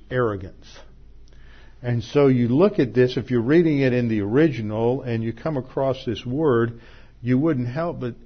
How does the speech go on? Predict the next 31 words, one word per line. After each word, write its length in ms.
also 480
associate 720
with 160
this 180
concept 640
arrogance. 640
And 140
here 260
you 160
have 420
Jacob 560
as 240
the, 320
as 260
the 140
heel 360
grabber 540
acting, 680
uh, 200
presumptuously 1200
towards 420
God's 400
plan, 640
and 120
he's 280
trying 320
to 60
manipulate 760
the, 360
the 120
situation, 840